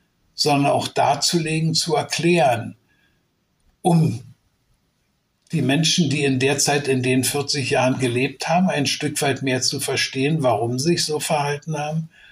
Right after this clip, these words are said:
warum sie geschwiegen haben, warum sie sich aufs Privatleben konzentriert haben, aber auch als ein Stück Mahnung. Der Versuch oder die Hoffnung,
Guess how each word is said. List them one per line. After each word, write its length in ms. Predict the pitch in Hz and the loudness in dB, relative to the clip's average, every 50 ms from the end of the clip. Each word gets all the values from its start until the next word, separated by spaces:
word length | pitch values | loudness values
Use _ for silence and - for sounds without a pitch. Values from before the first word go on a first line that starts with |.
| - _ _ | -20 _ _
warum 260 | 110 107 - 117 117 | -8 -6 -6 -4 -4
sie 160 | 113 113 120 | -4 -2 -2
geschwiegen 580 | 120 123 - - - 156 160 170 165 175 165 143 | -2 -2 -4 -4 -4 -4 -4 -2 0 0 0 0
haben, 280 | 139 139 139 139 139 127 | 0 0 0 0 -2 -2
warum 360 | 123 117 117 123 131 131 123 | -2 0 0 0 0 -2 -4
sie 100 | 120 127 | -6 -6
sich 100 | 127 127 | -6 -6
aufs 200 | 127 131 - - | -6 -8 -8 -10
Privatleben 960 | - - 151 147 135 156 151 151 160 160 - 147 139 143 135 135 139 135 127 - - - - - - _ _ | -8 -4 -2 0 2 4 4 2 2 0 -4 -8 -6 -6 -6 -6 -6 -10 -10 -12 -14 -18 -18 -18 -20 _ _
konzentriert 720 | - 143 147 160 - 151 147 147 - - 151 151 156 - | -8 -4 -4 -2 -2 -2 -2 -4 -4 -2 -2 -2 -2 -2
haben, 280 | 156 151 165 170 165 160 - - - - - - | 0 0 2 0 0 -2 -8 -12 -12 -10 -6 0
aber 320 | - - - 165 170 160 - | 2 2 4 6 6 6 6
auch 340 | 156 170 180 - - - - - - _ _ _ _ | 6 4 4 2 0 -4 -10 -16 -20 _ _ _ _
als 260 | - 151 - - 160 | -2 -2 0 0 0
ein 60 | 156 | 0
Stück 340 | - - - 165 - - 135 | 0 0 0 0 0 0 0
Mahnung. 580 | 143 156 170 202 220 202 160 120 104 98 - - - - _ _ _ _ _ _ _ _ _ _ _ _ _ _ _ _ _ _ _ _ _ _ _ _ _ _ _ | 2 2 4 4 4 4 2 2 0 -4 -10 -18 -20 -20 _ _ _ _ _ _ _ _ _ _ _ _ _ _ _ _ _ _ _ _ _ _ _ _ _ _ _
Der 120 | - 156 156 | 0 0 2
Versuch 540 | - - 156 147 135 131 165 202 220 214 - | 2 2 2 2 2 4 4 4 4 4 4
oder 240 | 190 180 175 160 | 4 4 4 4
die 160 | 156 151 156 120 | 4 2 2 2
Hoffnung, 500 | 113 175 180 - - 196 202 196 185 | 2 2 2 2 4 4 4 4 2